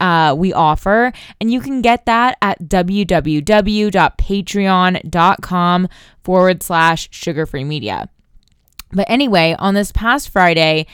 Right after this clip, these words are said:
Derek Chauvin, the man who murdered George Floyd in the streets, was sentenced to twenty-two years of prison time. Charges like his, when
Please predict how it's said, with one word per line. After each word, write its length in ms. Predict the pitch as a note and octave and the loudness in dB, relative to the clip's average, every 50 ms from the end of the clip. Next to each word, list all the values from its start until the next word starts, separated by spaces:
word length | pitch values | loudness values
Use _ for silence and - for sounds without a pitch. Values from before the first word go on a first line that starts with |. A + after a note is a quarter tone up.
| - _ _ _ _ _ _ | -20 _ _ _ _ _ _
Derek 380 | - G#3+ A3+ A#3+ D4 C4 - - | 2 2 4 4 2 0 -2 -2
Chauvin, 640 | - G#3 F#3+ F#3 D#3+ E3+ F3 F3 E3+ E3+ E3+ - - | 0 0 2 2 0 0 0 0 0 0 -2 -6 -6
the 140 | - G3 F#3 | -4 -2 0
man 300 | F#3+ F#3+ G3+ A3 A#3 C4 | 0 2 2 2 2 0
who 140 | C4+ D4+ | -2 -4
murdered 680 | C#4+ C4+ A3 G3+ F#3 F#3 F3+ E3 E3+ E3 D#3+ D#3+ D#3+ - - F3+ | -4 -2 -2 0 0 0 0 0 0 0 0 -2 -4 -8 -12 -8
George 380 | - F3+ F3 E3+ E3+ E3+ - - | -4 0 2 2 2 0 -2 -6
Floyd 480 | - - E3+ D#3+ D3+ D3+ D3+ D#3 - - - | -8 -4 -2 0 0 0 -2 -2 -6 -8 -4
in 180 | - G#3 A#3 | -2 -2 -2
the 80 | C#4+ E4 | -2 -2
streets, 640 | - - - D#4+ C4 F#3+ D3+ - - _ - - - - - - - - - - _ - | -4 -4 -4 -2 -2 -2 -4 -4 -8 _ -10 -12 -12 -12 -16 -20 -20 -20 -20 -20 _ -2
was 260 | F3+ G#3+ A3+ A3 A3 | 2 2 2 2 2
sentenced 920 | - - - A#3 A#3 B3 C4 - G#3+ F#3+ D3+ D3 C#3 - - - - - - _ - | -2 -2 -2 0 0 0 -2 -2 -2 -4 -4 -4 -6 -8 -10 -10 -12 -14 -20 _ -6
to 160 | - G#3 F#3+ | -4 -4 -4
twenty-two 1500 | - - - - G3+ G#3+ A#3 A#3 A#3+ A#3 C#4 C#4 C#4 C#4+ C#4+ - _ _ _ - - A#3+ A3 G#3 G#3 G#3+ G#3+ A3 - - | -4 -6 -8 -6 -2 -2 0 -2 -2 -2 -4 -4 -4 -4 -6 -8 _ _ _ -10 -6 -4 -2 -2 0 0 0 -2 -4 -6
years 720 | - F#3 F3+ F3+ F3+ E3+ E3 D3+ C3+ A2+ A#2 E3 - - - - | -8 -8 -4 -2 -2 0 0 -2 -2 -4 -6 -8 -10 -14 -10 -4
of 200 | E3 F3+ E3+ - | -4 -4 -4 -2
prison 400 | - - F3 E3 D#3+ - D#3 D#3+ | -4 -2 -2 -4 -4 -6 -10 -12
time. 460 | D#3 - E3+ - G#1+ - - G#3 G3 - _ _ _ _ _ _ _ _ _ _ _ _ _ - - _ _ _ _ _ _ _ _ _ _ | -10 -12 -12 -14 -14 -16 -16 -18 -20 -20 _ _ _ _ _ _ _ _ _ _ _ _ _ -20 -20 _ _ _ _ _ _ _ _ _ _
Charges 600 | - B3 C4 C#4 C#4+ C#4 E4 E4+ F4 E4+ D#4+ - | -2 2 2 2 4 2 2 0 0 0 -2 -2
like 220 | - A#3+ A#3 A#3+ - | 0 2 2 2 0
his, 460 | - A3 G3 F#3 F#3 F3+ F#3 F3 F#3 | 0 2 2 4 4 2 2 -2 -2
when 440 | F3 F3 E3+ F3 F3+ F#3 F#3+ F#3 | -2 -2 0 0 0 -2 -4 -6